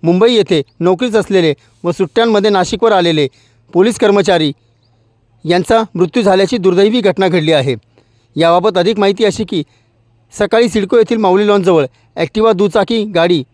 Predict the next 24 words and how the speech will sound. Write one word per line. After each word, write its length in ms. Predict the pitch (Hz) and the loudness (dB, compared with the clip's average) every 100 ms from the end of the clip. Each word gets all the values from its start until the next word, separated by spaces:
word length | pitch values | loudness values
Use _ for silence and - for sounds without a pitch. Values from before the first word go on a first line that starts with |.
| 147 | -6
व 100 | 170 | -4
अज्ञात 380 | 180 156 220 | -2 -2 -2
चारचाकी 460 | 202 202 196 202 226 | 0 -2 -2 -2 -2
वाहनात 320 | 202 175 170 135 _ _ 135 | -2 0 -2 -6 _ _ -2
जबरदस्त 400 | 180 208 240 196 | 0 2 2 0
धडक 180 | 196 190 | 0 2
होऊन 180 | 185 151 - _ | 0 -2 -8 _
भीषण 320 | 156 160 233 | -4 0 0
अपघात 240 | 202 165 175 | 0 0 -2
झाला. 280 | 160 135 113 _ _ _ - | -2 -2 -6 _ _ _ -4
या 220 | 156 175 | 0 0
अपघातात 380 | 160 190 196 165 - _ _ _ - | 0 0 0 -4 -6 _ _ _ -6
मुंबई 280 | 165 190 247 | -2 0 2
येथे 240 | 220 240 | 2 2
नोकरीस 340 | 214 175 226 | 0 0 0
असलेले 320 | 214 202 208 190 | -2 0 0 2
पोलीस 280 | 196 208 | 0 0
कर्मचारी 500 | - 196 196 190 156 139 _ _ - | 0 0 0 0 -2 -6 _ _ -4
नितीन 260 | 175 240 | -2 0
सांगळे 340 | 185 185 170 139 - | 0 0 0 -2 -4
यांचा 260 | 160 170 208 | -4 -2 0
जागेवरच 380 | 180 165 214 | 0 2 0
मृत्यू 280 | 196 196 220 | 0 -4 -2
झाल्याची 400 | 190 190 190 226 | 0 0 -2 -6